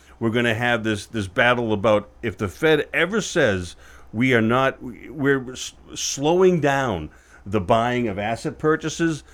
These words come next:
corporate bonds, E T Fs, et cetera. I think that we've seen it. Every time he sneezes, Powell sneezes about something like that, boom, the stocks go down.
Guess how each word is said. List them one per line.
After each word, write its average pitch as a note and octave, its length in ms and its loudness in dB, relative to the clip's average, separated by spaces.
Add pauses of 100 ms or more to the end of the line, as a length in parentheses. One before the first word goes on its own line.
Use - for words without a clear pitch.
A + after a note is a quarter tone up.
(160)
corporate A2+ 400 -2
bonds, A2+ 580 0
E G2+ 120 -12
T G#2+ 260 -4
Fs, G#2 280 -2
et F#2+ 100 -14
cetera. A2 440 2 (280)
I G#2+ 120 -2
think F#2+ 260 -4
that B2+ 320 0
we've A#2+ 340 -4
seen C#3 320 2
it. E2+ 100 -2
Every C3 200 0
time B2+ 320 0
he A2 100 -4
sneezes, A#2+ 920 0
Powell B2 360 -2
sneezes C#3 580 -2 (380)
about A2 320 2
something G#2+ 320 -2
like G2+ 220 -6
that, G2+ 420 -2
boom, A#2+ 260 6
the G2 80 0
stocks A2 320 -2
go G#2+ 140 -6
down. G#2 320 -2